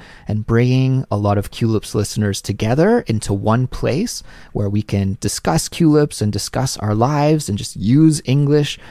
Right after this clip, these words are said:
every day. I know that's a real challenge for so many listeners, is that they're studying English and learning English, but they have no one to speak with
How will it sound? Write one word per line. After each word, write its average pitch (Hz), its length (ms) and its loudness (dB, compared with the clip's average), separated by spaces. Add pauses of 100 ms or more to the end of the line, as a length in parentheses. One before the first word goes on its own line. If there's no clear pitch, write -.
(220)
every 147 320 4
day. 135 480 0
I 117 80 -4
know 110 160 2
that's 107 380 0
a 110 60 -2
real 110 260 4
challenge 131 540 -2
for 113 120 -4
so - 260 0
many 143 280 2
listeners, 156 640 -2
is 104 160 -4
that 98 200 -2 (280)
they're - 80 -4
studying 196 480 2
English 175 560 0 (320)
and 107 120 0
learning 190 300 4
English, 170 520 0
but - 180 -6
they 110 80 0
have 110 240 -6
no 110 100 2
one 113 220 0
to 110 320 -4
speak - 360 -4
with 104 220 0